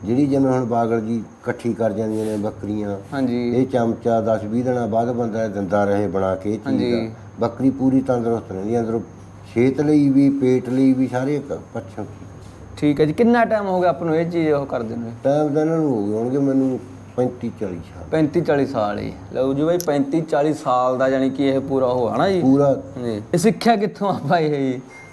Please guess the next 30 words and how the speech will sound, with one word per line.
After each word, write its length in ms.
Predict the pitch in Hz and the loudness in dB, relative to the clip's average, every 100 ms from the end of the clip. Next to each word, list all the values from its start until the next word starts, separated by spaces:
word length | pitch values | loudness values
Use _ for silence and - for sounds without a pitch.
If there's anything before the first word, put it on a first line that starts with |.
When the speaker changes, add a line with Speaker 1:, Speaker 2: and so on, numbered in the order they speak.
| - - - - - - | -20 -20 -20 -20 -20 -4
Speaker 1:
ਸਿੱਖਿਆ 380 | 151 151 - 170 | -2 0 2 4
ਤਾਂ 160 | 160 165 | 4 0
ਕੋਈ 240 | 165 165 | 2 2
ਇੱਕਣੇ 360 | 165 - 156 156 | 2 2 2 4
ਬਸ 260 | 151 147 151 | 2 2 0
ਬੱਕਰੀਆਂ 560 | 139 131 131 135 139 | 2 0 0 0 2
ਵਾਲੇ 120 | 135 | 4
ਹੁੰਦੇ 240 | 123 117 131 | 2 0 0
ਨੇ, 100 | 135 | 0
ਗਾਂ 260 | 120 120 | 2 2
ਦੀ 160 | 113 120 | 0 0
ਗਾਂ 160 | 123 120 | 0 0
ਜਦੋਂ 240 | 120 120 | 0 -2
ਫਿਰਦੇ 400 | 120 107 98 113 | 0 -2 0 -2
ਆ 40 | |
ਆਪਾਂ 240 | 110 110 110 | -2 -2 -2
ਬੰਦਿਆਂ 280 | 107 104 107 | 0 0 -2
ਲਵੇ, 200 | 107 107 | -2 -4
ਸਿਆਣੇ 400 | 104 101 101 104 | -2 0 2 0
ਬੰਦੇ 260 | 101 101 | 0 0
ਨੇ 100 | 104 | -2
ਜਿਹੜੇ 180 | 101 113 | -2 -4
Speaker 2:
ਹਾਂਜੀ। 200 | 131 113 | 0 0
Speaker 1:
ਪਹਿਲਾਂ 220 | 120 139 | 4 4
ਦੇ 160 | 131 120 | 2 2
ਰੱਖਦੇ 400 | 104 95 98 104 | 0 -2 -2 -2
ਤੇ 160 | 107 | -2
ਜਾਂ 200 | 101 107 | 2 2
ਹੁਣ 140 | 104 107 | 2 0
ਮੇਰਾ 300 | 104 104 | 0 0